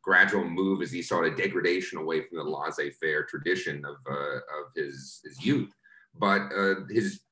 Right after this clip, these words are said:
it didn't concern him constitutionally. Like, there were certain things that he saw as constitutionally fundamental for the rest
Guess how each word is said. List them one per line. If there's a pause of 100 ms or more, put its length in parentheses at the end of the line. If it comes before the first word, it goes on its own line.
it
didn't
concern
him
constitutionally. (380)
Like,
there
were
certain
things
that
he
saw
as
constitutionally
fundamental (340)
for
the
rest